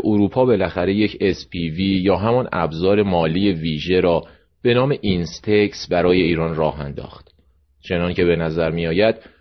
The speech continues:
شاهراه نیست ولی مشکل گشاست. در برنامهٔ امشب از این سازوکار مالی خواهیم گفت تا ما را برساند به بحث اصلی امشبمان. به این که وقتی چون همین سازوکار مالی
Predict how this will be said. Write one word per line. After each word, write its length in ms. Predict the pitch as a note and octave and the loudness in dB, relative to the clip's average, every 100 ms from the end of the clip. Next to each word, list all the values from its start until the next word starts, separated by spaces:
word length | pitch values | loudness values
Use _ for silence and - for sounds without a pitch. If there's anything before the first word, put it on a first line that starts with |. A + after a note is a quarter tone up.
| _ | _
شاهراه 720 | - - B2 A#2 A#2+ C#3 C#3 | -4 4 4 4 4 2 2
نیست 340 | A2 D#2 - - | 0 -4 -6 -10
ولی 260 | - G#2+ A2+ | -2 0 2
مشکل 480 | F#2 E2 - E2 D#2 | 0 -2 -2 -2 0
گشاست. 640 | D2+ - D2+ - - _ _ _ _ _ _ | -2 -2 -4 -4 -14 _ _ _ _ _ _
در 180 | F2+ D#2+ | -2 0
برنامهٔ 580 | D#2+ D#2 D#2 D2+ F2+ F2+ | 0 -2 -4 -4 -2 -2
امشب 400 | D#2 - F#2 F#2 - - _ _ - | -2 0 0 -2 -8 -20 _ _ -2
از 140 | G2+ | 0
این 100 | A#2+ | -2
سازوکار 680 | A#2+ - F#2+ F2+ F2 G2 G2+ | -2 0 0 0 0 2 2
مالی 340 | F#2 E2+ E2+ | 2 0 0
خواهیم 420 | F2+ F2 E2 E2 D#2+ | -2 -2 -2 -6 -2
گفت 460 | D#2+ D2+ - - | -2 -2 -10 -8
تا 160 | - G#2 | -2 0
ما 160 | A#2 | 2
را 120 | C3 A2+ | 2 2
برساند 720 | G2+ G#2+ G2+ G2 F2+ E2+ D2+ | 4 4 2 -4 -4 -4 -2
به 120 | D#2+ | 0
بحث 280 | F2+ F2 - | -2 -4 -6
اصلی 500 | - C#2+ - G2+ G#2+ | -6 -6 -6 0 0
امشبمان. 640 | E2 D2+ - C2 - - - _ _ _ _ _ _ _ | 0 -2 -8 -10 -12 -18 -20 _ _ _ _ _ _ _
به 80 | F2 | -2
این 200 | F2 F#2 | 0 0
که 140 | F#2+ | 0
وقتی 340 | F2 F2 - F#2 | 0 -2 -4 -6
چون 240 | - F2 | -6 -6
همین 320 | D#2+ G2 A2+ | -4 -4 -4
سازوکار 680 | A2+ F#2+ D#2+ E2 D#2 F#2 F#2+ | -2 -2 0 -2 0 0 0
مالی 440 | F2+ E2 D#2 E2 | -2 -2 -2 -4